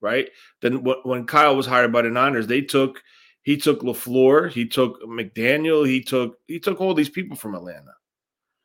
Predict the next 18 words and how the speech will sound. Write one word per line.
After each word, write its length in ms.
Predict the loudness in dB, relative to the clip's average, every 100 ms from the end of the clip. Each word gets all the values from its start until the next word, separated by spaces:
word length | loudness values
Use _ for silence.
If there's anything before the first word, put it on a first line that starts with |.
| _ _
So 600 | -6 2 4 4 2 -8 _ _ _ _ -6
it, 160 | -2
it's, 340 | -2 -4 -8 -12 -6
it's, 380 | -6 -6 -14 -6
it's 200 | -6 -8 _ _ _ _ _ _ _ _ _
guaranteed 580 | -4 -2 -2 -4 -6 -8
to 100 | -8
happen, 460 | -6 -4 -6 -8 -16
if 160 | -14
you 120 | -12 -10
will. 320 | -10 -12 -12
But 320 | -4 -2 -2
I 60 | -4
mean, 180 | -6 -8
as 100 | -6
far 220 | 0 0
as 100 | 0
Kyle, 480 | 2 4 4 2